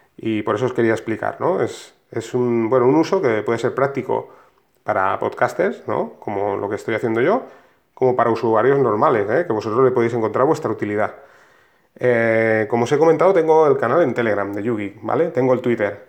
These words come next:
¿eh? Eh, tengo el podcast y tengo Pocket, ¿eh? Pero claro, eh, ¿cómo el unir todos estos servicios, no? ¿Cómo puedo hacerlo, no? Yo normalmente lo que hago es que cuando grabo un podcast,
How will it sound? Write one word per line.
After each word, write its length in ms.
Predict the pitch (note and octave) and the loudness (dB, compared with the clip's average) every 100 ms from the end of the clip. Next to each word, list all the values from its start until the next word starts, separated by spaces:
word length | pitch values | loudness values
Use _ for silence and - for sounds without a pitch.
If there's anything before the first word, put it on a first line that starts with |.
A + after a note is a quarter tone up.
| - | -8
¿eh? 180 | C#3 G#3+ - - _ _ _ _ - | -6 -6 -10 -20 _ _ _ _ -8
Eh, 380 | A#2+ G#2+ G#2 G#2 | -2 0 0 0
tengo 200 | A2+ A2 | 0 0
el 60 | G#2+ | 2
podcast 520 | C#3 C#3 G3 C4 - _ _ _ _ _ | 0 2 -2 -2 -10 _ _ _ _ _
y 360 | - B2+ A#2+ A#2 | -4 -2 0 0
tengo 260 | A#2 C3+ C3 | 2 2 4
Pocket, 320 | A#2+ A2 G#2 - _ _ - | 2 -2 -6 -12 _ _ -8
¿eh? 100 | F3 - - _ _ | -8 -8 -20 _ _
Pero 120 | A#2+ | -2
claro, 300 | C3+ C#3 - | 2 4 2
eh, 240 | - A#2+ A2+ | 0 -2 0
¿cómo 280 | D3 E3 D#3+ | 2 6 6
el 180 | D#3 - | 4 -2
unir 460 | C#3+ D#3+ F3+ - | 0 2 2 -2
todos 220 | - C3 | -2 -2
estos 240 | C#3 C#3 C3 | -2 -2 -2
servicios, 440 | A2 A#2 - G2 | -2 -2 -4 -6
no? 220 | G#2+ D#3 - - _ | -6 -8 -8 -18 _
¿Cómo 220 | C3+ C#3 | -2 0
puedo 180 | C#3+ A#2+ | 2 2
hacerlo, 400 | A#2 A#2 G2+ G#2 | 0 -4 -4 -4
no? 220 | F3 A#3 - - _ - | -4 -6 -14 -20 _ 0
Yo 280 | A#2+ C3+ | 4 4
normalmente 400 | C#3 D3 C#3+ D3 | 4 4 2 2
lo 100 | C#3+ | 2
que 60 | C3+ | 2
hago 160 | D3+ E3 | 4 4
es 60 | |
que 40 | B2 | 2
cuando 240 | A2+ G2+ | 2 2
grabo 160 | G2+ A2 | 2 0
un 100 | A2+ | 2
podcast, 600 | E3 E3 F3+ A3 G#3 | 0 2 0 0 -4